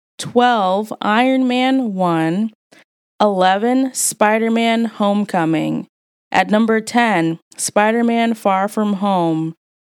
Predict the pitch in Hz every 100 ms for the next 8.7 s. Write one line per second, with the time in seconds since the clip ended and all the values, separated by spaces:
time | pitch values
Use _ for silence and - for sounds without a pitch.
0 | _ 196 208 190 190 185 185 196 226 185
1 | 185 185 180 180 175 170 170 170 202 254
2 | - _ _ _ _ 185 185 180 - 175
3 | 208 214 - - _ 180 185 196 180 185
4 | 147 170 170 - 214 226 254 269 _ _
5 | _ _ _ _ _ _ _ - - 196
6 | 190 233 262 320 311 _ - 233 220 233
7 | - 233 233 277 302 _ _ _ _ _
8 | - - 233 262 - - -